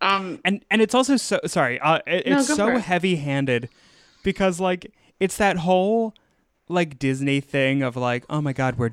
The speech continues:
Speaker 2: different and different's bad." And she's like, "What? I'm the most normal person or the most average person you've ever met." It's like,
Speaker 1: Uh-huh.
Speaker 2: come on.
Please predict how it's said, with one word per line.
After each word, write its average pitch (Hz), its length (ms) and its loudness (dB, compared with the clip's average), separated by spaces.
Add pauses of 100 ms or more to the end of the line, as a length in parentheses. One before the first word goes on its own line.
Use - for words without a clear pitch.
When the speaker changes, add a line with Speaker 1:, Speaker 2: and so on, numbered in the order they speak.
Speaker 2:
different 123 520 -2
and 123 160 -2
different's 131 460 -4
bad." 120 520 -2 (240)
And 160 80 -10
she's 190 140 -2
like, 185 160 0
"What? 233 300 2 (180)
I'm 220 140 4
the 254 80 6
most 220 200 4
normal 185 340 2
person 214 460 0
or 180 120 0
the 175 80 0
most 170 200 0
average 190 380 0
person 233 300 0
you've 170 240 0
ever 190 260 2
met." 156 420 0
It's 170 240 -8
like, 208 100 0
Speaker 1:
Uh-huh. 208 360 2 (540)
Speaker 2:
come 151 320 -12
on. 107 800 -6